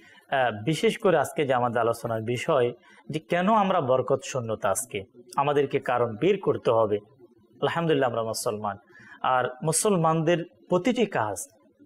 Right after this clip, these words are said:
আল্লাহ তাআলা এবং তার প্রিয় হাবিব সাল্লাল্লাহু তাআলা আলাইহি ওয়াসাল্লামের হুকুমের মধ্যে করা, করানো, এটা হচ্ছে আমাদের দায়িত্ব। যদি আমরা করি, আজকে যদি আমি ইলমে দিন যদি আমার মাঝে থাকে,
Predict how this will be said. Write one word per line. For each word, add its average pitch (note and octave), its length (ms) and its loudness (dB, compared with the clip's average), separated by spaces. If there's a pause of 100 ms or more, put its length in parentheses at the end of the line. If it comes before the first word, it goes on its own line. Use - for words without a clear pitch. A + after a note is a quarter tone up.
(140)
আল্লাহ D#3+ 360 2
তাআলা D3+ 240 2
এবং C#3+ 160 2
তার C#3 140 -2
প্রিয় C3+ 180 0
হাবিব C#3 260 0
সাল্লাল্লাহু D3 540 0
তাআলা C3 220 -2
আলাইহি C3 320 2
ওয়াসাল্লামের C3+ 880 0 (200)
হুকুমের B3+ 460 4
মধ্যে B2+ 400 2 (720)
করা, D3 420 2 (760)
করানো, F#3+ 640 2
এটা F3 180 2
হচ্ছে A3 200 2
আমাদের B2+ 340 2
দায়িত্ব। G#2 420 0 (440)
যদি D#3 260 2
আমরা C#3+ 240 0
করি, G#2 300 -2 (460)
আজকে D3 280 -2
যদি D#3 200 2
আমি D3+ 360 0 (320)
ইলমে D3 320 2
দিন F#3 220 2
যদি E3 200 2
আমার B2+ 200 2
মাঝে A#2 340 -2
থাকে, A#2 420 -2